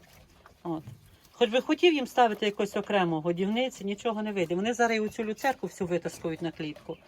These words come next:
Так, ще маю, ще маю одну клітку там, де хлопчики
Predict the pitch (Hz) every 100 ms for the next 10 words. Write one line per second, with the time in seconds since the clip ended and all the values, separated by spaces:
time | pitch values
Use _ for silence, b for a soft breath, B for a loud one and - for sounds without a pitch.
0 | B B B B B B B - - -
1 | - 240 202 165 - - 262 254 220 208
2 | 202 190 180 170 - - 226 214 202 196
3 | 180 - B B B - 214 208 214 214
4 | 214 - 190 208 185 170 - 190 170 -
5 | 202 220